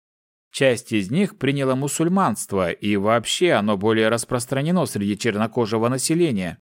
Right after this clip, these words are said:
что впоследствии приведёт к росту мусульман и уменьшению количества христиан в стране. А теперь мы возьмём тот факт, что их семьи имеют детей примерно на тридцать-сорок процентов больше,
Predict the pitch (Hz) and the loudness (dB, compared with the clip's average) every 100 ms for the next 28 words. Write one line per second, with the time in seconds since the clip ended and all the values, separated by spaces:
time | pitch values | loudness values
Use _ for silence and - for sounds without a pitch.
0 | - - 117 113 110 101 - 90 107 - | -16 -2 0 0 0 -2 -2 -2 -2 -2
1 | 156 165 170 123 113 110 117 - 110 131 | 2 2 2 2 2 2 0 0 -2 0
2 | - 120 113 - 101 90 107 135 135 117 | 0 -2 -2 0 -2 0 2 0 0 0
3 | 113 101 101 - 107 165 165 117 104 107 | 2 2 0 0 0 0 0 -2 0 0
4 | 139 151 - 139 - 101 - - 98 101 | 0 -4 -2 -4 -2 -4 -2 -2 0 -2
5 | - 120 151 160 95 - _ _ _ _ | -2 -2 -2 -2 -4 -6 _ _ _ _
6 | _ _ _ _ _ _ - 107 117 147 | _ _ _ _ _ _ -8 -4 -2 -4
7 | - 226 196 120 113 123 123 135 117 107 | 0 0 2 2 2 2 0 -2 0 -2
8 | 98 - 165 165 - _ _ - - 127 | -2 0 0 0 -10 _ _ -8 0 0
9 | 127 151 208 - - 143 120 92 90 - | 2 0 0 0 -4 -2 0 0 -2 -2
10 | 104 127 135 110 92 101 101 - 190 113 | 0 2 2 2 -2 -6 -4 0 2 0
11 | - 107 139 151 139 139 127 120 - 160 | -2 -2 0 0 0 0 0 0 0 0
12 | 196 - 135 - 143 127 113 - 123 - | 0 0 -2 0 0 2 0 0 -2 0
13 | 131 104 104 87 90 151 196 - 101 87 | -2 0 -2 -4 0 2 2 0 -2 -4